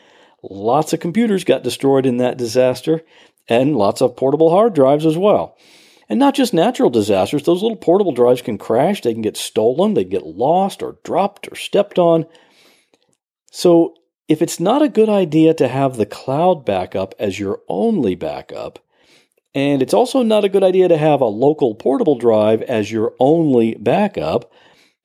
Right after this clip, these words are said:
the obvious solution is to just do both.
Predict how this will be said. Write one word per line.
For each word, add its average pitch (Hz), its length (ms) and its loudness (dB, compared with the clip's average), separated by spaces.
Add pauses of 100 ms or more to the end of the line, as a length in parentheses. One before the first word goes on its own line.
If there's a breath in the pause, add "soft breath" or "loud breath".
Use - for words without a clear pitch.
(100)
the - 100 -2
obvious 165 340 0
solution 139 540 -2
is 143 180 -6
to 160 100 0
just 143 300 -2
do 123 160 0
both. - 640 0